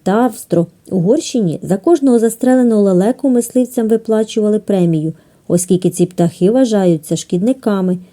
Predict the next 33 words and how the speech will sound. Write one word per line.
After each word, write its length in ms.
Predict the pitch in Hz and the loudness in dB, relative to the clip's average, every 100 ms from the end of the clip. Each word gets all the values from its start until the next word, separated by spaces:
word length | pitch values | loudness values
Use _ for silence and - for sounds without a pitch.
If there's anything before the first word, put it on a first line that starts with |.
| _ _ - | _ _ -4
Це 120 | 180 | -2
призвело 480 | 175 180 165 180 180 | 0 0 2 2 2
майже 320 | 180 180 170 | 2 2 0
до 120 | 165 | 0
повного 540 | 175 185 240 302 311 285 | 0 2 2 2 2 2
зникнення 520 | 247 269 269 262 254 | 0 -2 0 2 2
їхньої 360 | 240 240 240 233 | 0 0 -2 0
популяції 760 | 226 220 220 214 220 214 202 | -2 0 2 2 0 -2 -2
у 60 | 196 | -2
країнах. 560 | 190 180 165 160 156 151 _ _ _ _ _ - | 0 0 0 -2 -4 -8 _ _ _ _ _ -6
У 80 | 196 | -4
Кореї 440 | 233 277 392 330 | 0 2 2 2
лелеки 460 | 247 185 226 240 208 | 2 0 -2 0 0
були 240 | 196 185 | 2 2
повністю 580 | 180 208 220 202 - 175 | 2 0 2 -2 -2 0
винищені 600 | 165 240 262 - 175 165 | 2 2 0 -2 -2 0
на 100 | 165 | -2
початку 560 | - 180 233 233 - | -4 -2 -2 -2 -4
одна 240 | 175 175 165 | -2 0 -2
тисяча 440 | 202 302 302 - | 0 -2 -2 -2
дев'ятсот 440 | 254 262 262 262 254 | 2 0 0 -4 -2
семидесятих 800 | 175 165 160 160 175 185 202 | -2 0 -2 -2 -2 -2 -4
років. 420 | 180 175 - 160 147 _ _ _ _ _ _ _ _ _ _ - | -4 -6 -4 -6 -6 _ _ _ _ _ _ _ _ _ _ -4
Ці 140 | 233 | -2
пернаті 520 | 214 180 185 202 202 | 0 0 0 0 0
лише 260 | 190 202 185 | 0 0 0
на 120 | 180 | 0
землі 400 | 160 160 160 247 | 0 0 0 0
здаються 440 | 233 190 180 190 | 0 0 0 0
неквапливими 760 | 180 175 170 170 185 233 254 226 | 0 0 -2 -2 0 2 2 -2
і 160 | - | -2
навіть 360 | 175 175 180 180 | 0 0 0 -2
незграбними. 720 | 190 180 185 180 165 160 160 | -2 0 0 2 0 -2 -4